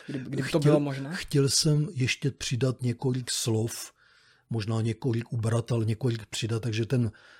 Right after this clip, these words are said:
Speaker 2: ten rozsah by zhruba
Speaker 1: Hmm.
Speaker 2: zůstal stejný, ale, eh,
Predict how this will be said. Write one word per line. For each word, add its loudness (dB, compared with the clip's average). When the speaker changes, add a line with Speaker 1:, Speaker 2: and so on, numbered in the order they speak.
Speaker 2:
ten -4
rozsah 4
by 0
zhruba 4
Speaker 1:
Hmm. 6
Speaker 2:
zůstal 0
stejný, 0
ale, 2
eh, 0